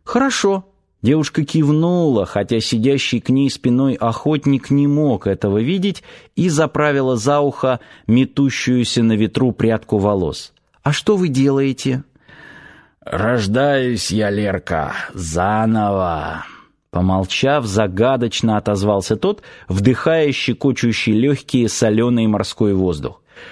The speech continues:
"Ты там внизу скажи, чтобы пока нырять не вздумали. Я ещё подышу,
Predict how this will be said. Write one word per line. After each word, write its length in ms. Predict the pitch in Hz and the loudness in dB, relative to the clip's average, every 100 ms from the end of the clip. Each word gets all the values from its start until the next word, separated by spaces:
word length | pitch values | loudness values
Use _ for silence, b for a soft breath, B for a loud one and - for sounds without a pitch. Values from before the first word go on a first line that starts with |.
| B B | B B
"Ты 280 | 120 147 156 | 2 2 0
там 360 | 123 139 135 | 0 0 2
внизу 360 | 135 143 131 139 | 2 2 2 -2
скажи, 500 | - 135 127 160 139 | 0 0 2 2 0
чтобы 280 | - 101 98 | 0 -2 0
пока 340 | 113 - 120 | 0 0 0
нырять 500 | 117 117 143 135 - | 2 2 0 0 0
не 100 | 113 | -2
вздумали. 680 | 98 92 123 117 98 80 - - - | 0 0 2 2 0 -2 -6 -12 -10
Я 340 | 98 123 156 | -4 0 0
ещё 340 | 147 135 156 147 | 0 -2 -2 0
подышу, 760 | 120 113 120 - 151 131 | 0 2 0 0 0 0